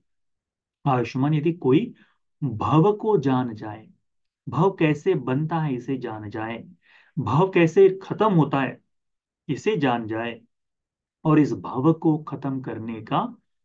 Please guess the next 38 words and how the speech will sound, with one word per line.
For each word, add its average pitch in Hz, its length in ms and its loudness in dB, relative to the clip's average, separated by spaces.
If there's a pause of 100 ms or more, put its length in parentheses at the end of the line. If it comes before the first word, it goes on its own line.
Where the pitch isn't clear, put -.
(300)
मार्ग 143 500 4 (160)
क्या 101 140 -4
है, 104 360 -12
इसे 165 260 4
यदि 151 160 4 (120)
जान 123 320 0
जाए, 110 440 -8
समझ 123 380 -6
ले, 110 240 2 (520)
तो 160 180 2
इतने 196 420 4
मात्र 135 440 2
से 131 160 -6
वह 120 200 -4
सम-, 120 340 -8
सम-, 120 300 -6
श्रा-, 123 240 -2
आर्य 127 240 2
श्रावक 113 460 -4
जो 110 140 -8
है, 165 300 -4 (400)
सम्यक 131 520 0
दृष्टिवान 113 580 -8
समझा 104 400 -12
जाएगा। 101 640 -8 (520)
रुजु 147 300 6
मार्ग 131 420 4
पर 127 400 -4
अपनी 135 260 0
दृष्टि 135 400 -4
को 165 120 2
रुजु 131 280 -2
कर 123 240 -4
लिया 110 260 -8
है, 110 240 -14
ऐसा 117 260 -12
समझा 104 380 -12
जाएगा। 104 580 -8